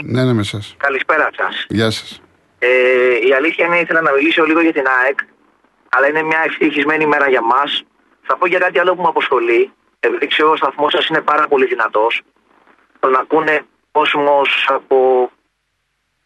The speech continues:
Speaker 2: θέσεις διοικητικές, απλός κόσμος, οι πάντες. Έχω αντιμετωπίσει με μία τράπεζα, δεν ξέρω αν μπορώ να αναφέρω και το όνομα της, της τράπεζας, το εξής πρόβλημα.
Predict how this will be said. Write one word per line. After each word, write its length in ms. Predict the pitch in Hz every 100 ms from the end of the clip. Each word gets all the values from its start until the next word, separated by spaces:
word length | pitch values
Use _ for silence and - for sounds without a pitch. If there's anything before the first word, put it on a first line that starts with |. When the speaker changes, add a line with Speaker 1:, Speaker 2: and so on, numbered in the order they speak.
| _ _ _
Speaker 2:
θέσεις 400 | - 143 135 143
διοικητικές, 680 | 135 131 - 131 131 151 139 127
απλός 280 | 131 143
κόσμος, 460 | 143 143 131 127 - -
οι 100 | -
πάντες. 480 | - 113 120 - - _ _ _ _ - 113 - -
Έχω 200 | - 220
αντιμετωπίσει 680 | 202 185 175 156 180 - 196
με 160 | 175
μία 300 | 151 175 170
τράπεζα, 640 | - 135 127 117 117 139 - _
δεν 120 | 156
ξέρω 140 | 139 156
αν 60 |
μπορώ 140 | 147 156
να 60 |
αναφέρω 320 | 151 139 175
και 80 | 147
το 80 | 127
όνομα 260 | 117 107 98
της, 280 | 98 - -
της 120 | 107
τράπεζας, 520 | 110 92 - 117 113 - _ _ _ _ _ _ _ _ _ _ _ _ _
το 100 | 156
εξής 300 | 139 214 190
πρόβλημα. 520 | 170 165 123 - -